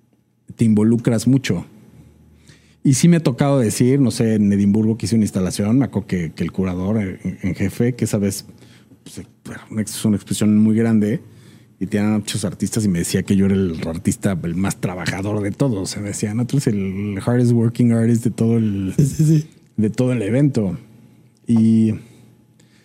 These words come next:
Speaker 1: pero
Speaker 2: dijiste?
Speaker 1: yo creo
Speaker 2: Típico,
Speaker 1: que tiene que
Speaker 2: típico
Speaker 1: ver,
Speaker 2: mexicano.
Speaker 1: pues, yo creo que tiene que ver, sí, exacto.
Speaker 2: También.
Speaker 1: Y, y gratis, ¿no?
Speaker 2: <laughs>
Speaker 1: O por dos pesos, ¿no?
Speaker 2: Sí, claro.
Speaker 1: Pero este,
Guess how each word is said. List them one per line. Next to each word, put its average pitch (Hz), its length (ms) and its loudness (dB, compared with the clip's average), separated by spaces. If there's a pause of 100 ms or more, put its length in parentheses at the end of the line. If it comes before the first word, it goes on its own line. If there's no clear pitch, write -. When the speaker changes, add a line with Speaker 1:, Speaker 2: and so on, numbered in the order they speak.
(220)
Speaker 1:
pero 127 200 4
Speaker 2:
dijiste? 123 240 2
Speaker 1:
yo 143 80 6
creo 147 120 6
Speaker 2:
Típico, 143 40 6
Speaker 1:
que 151 80 2
tiene 151 220 4
que 147 100 4
Speaker 2:
típico 139 120 4
Speaker 1:
ver, 143 80 2
Speaker 2:
mexicano. 143 420 0
Speaker 1:
pues, - 180 0
yo 170 160 2
creo 185 160 0
que 185 80 -8
tiene 180 220 2
que 143 140 -2
ver, 135 200 -2
sí, - 340 -4
exacto. 110 380 -4
Speaker 2:
También. 151 420 4
Speaker 1:
Y, 131 120 2
y 123 60 2
gratis, 117 440 -2
¿no? 135 140 2
Speaker 2:
<laughs> 120 40 2 (1700)
Speaker 1:
O 165 120 0
por 127 160 2
dos 123 180 2
pesos, 120 360 0
¿no? 120 240 0
Speaker 2:
Sí, 156 120 4
claro. 151 260 4 (880)
Speaker 1:
Pero 123 260 2
este, 120 480 0